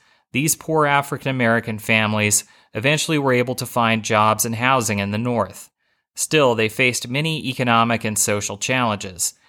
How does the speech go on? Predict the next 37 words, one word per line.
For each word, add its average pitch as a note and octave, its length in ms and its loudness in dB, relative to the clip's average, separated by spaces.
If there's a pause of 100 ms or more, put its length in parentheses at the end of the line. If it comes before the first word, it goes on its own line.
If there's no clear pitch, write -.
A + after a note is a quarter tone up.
(200)
and A2+ 100 -4
they A2+ 80 4
experienced A#2+ 800 0
the A2+ 80 -6
de A2+ 140 -6
facto A2+ 540 0
residential B2 680 0
segregation A2+ 840 0
common A2 460 0
throughout G#2+ 460 0
the G2 60 -6
North. F#2 420 -10 (600)
Some C3 200 0
also C3 320 2
dealt A2+ 300 2
with A2+ 100 -6
the C#3 60 -6
culture E3 400 -4
shock G2 500 0 (260)
of A2+ 120 -8
moving B2 340 0
from A2+ 200 -2
the G#2+ 100 0
rural C#3 340 0
South A2 480 2
to A#2 120 -6
the G#2+ 160 -4
urban C3 300 0
North, G#2 440 -2 (420)
and D#3 260 0
they D3+ 100 4
lived C#3+ 240 -2
with C#3 120 -4
the B2+ 80 0
rage B2+ 380 0
and C#3+ 180 -4
shame G#2+ 500 0